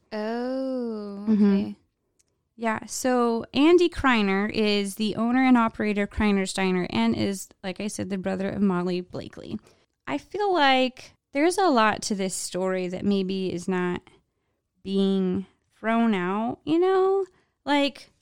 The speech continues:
Speaker 2: did she just come up with this, con-, like, come up with this thing with Molly? I mean, with, um, Maria? Did Molly come up with this to, like,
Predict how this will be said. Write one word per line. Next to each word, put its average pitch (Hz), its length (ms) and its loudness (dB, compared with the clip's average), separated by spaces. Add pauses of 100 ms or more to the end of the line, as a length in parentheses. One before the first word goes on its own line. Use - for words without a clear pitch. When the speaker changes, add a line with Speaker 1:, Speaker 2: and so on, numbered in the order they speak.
(600)
Speaker 2:
did 277 180 0
she 320 320 2
just 302 540 -2
come 285 240 0
up 285 100 -2
with 277 120 -4
this, 269 140 -4
con-, - 360 -12
like, 220 360 -8
come 254 220 -4
up 240 160 -8
with 233 140 -8
this 233 180 -8
thing 220 520 -4 (840)
with 214 520 -6
Molly? 214 880 -4 (180)
I 214 80 -2
mean, 208 200 0
with, 208 400 -4
um, 196 540 -4 (380)
Maria? 220 560 0
Did 220 160 -2
Molly 226 260 0
come 226 220 -2
up 208 140 -2
with 214 120 -4
this 214 340 -4
to, 220 160 -6
like, 190 460 -8